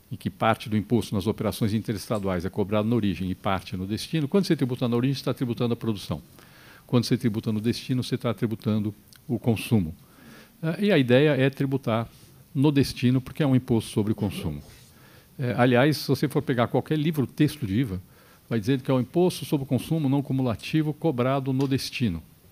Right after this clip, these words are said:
É uma característica básica de um iva, e a tributação na origem tem uma série de consequências. Uma delas, que todos conhecem, é a guerra fiscal.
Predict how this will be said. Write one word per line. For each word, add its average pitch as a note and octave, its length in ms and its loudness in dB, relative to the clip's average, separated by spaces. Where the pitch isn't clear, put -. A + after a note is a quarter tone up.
É D#3 120 -4
uma F3 100 -4
característica D#3 640 -4
básica B2 480 2
de C3 100 0
um D3+ 100 2
iva, C#3 220 0
e E3 60 2
a G3 80 4
tributação C#3 580 0
na A#2 100 2
origem G2+ 600 0
tem C#3 100 0
uma C#3+ 160 -2
série F3+ 400 0
de - 80 -12
consequências. A#2+ 680 -2
Uma F3 160 2
delas, A2+ 320 0
que - 120 -20
todos G#2 260 -4
conhecem, C#3+ 480 -2
é C#3 40 0
a - 20 2
guerra G#2 200 0
fiscal. C3+ 380 -4